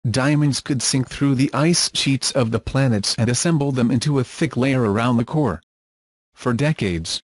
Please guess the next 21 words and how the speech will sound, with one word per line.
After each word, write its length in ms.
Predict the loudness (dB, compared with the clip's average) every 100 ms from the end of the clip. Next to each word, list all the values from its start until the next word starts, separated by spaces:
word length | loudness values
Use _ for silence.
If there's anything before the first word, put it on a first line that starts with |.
| _ -8
scientists 540 | -2 0 2 2 0
have 160 | 0 0
suspected 540 | -2 -2 0 0 0 0
that 140 | 0
the 80 | -2
heat 280 | -2 -2 -2
and 200 | -4 -2
pressure 360 | -2 0 0
inside 500 | 0 0 0 -2 -2
the 60 | -2
two 260 | 0 2
ice 280 | 2 0 -2
giants 540 | -4 -2 0 0 0 0
were 120 | 0
extreme 520 | -2 -4 0 2 2
enough 340 | 2 2 0
to 100 | -4
create 400 | -4 0 0 2
diamonds. 680 | 2 2 4 2 0 -2 -6 -10 _ _ _ _ _ _
So 260 | 0 2 2
far, 380 | 2 0 0